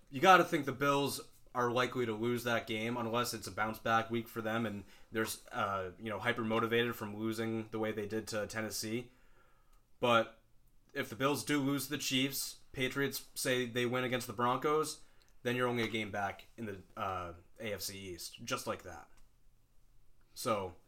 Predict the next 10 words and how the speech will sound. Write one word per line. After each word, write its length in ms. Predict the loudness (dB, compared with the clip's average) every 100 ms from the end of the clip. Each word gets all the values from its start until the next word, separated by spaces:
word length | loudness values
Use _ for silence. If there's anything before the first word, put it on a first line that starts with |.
| -20 -20 -20 -20 -4
huge, 640 | 0 4 2 0 -4 -8 -6
huge 400 | 0 2 2 -2
swing 440 | 2 2 4 0
could 200 | -4 -2
be 120 | 2
in 120 | 2
play 420 | 2 2 4 2 -2 -14 _ -20 -12 -2
in 160 | 0
the 80 | 2
division, 540 | 2 2 2 0 -2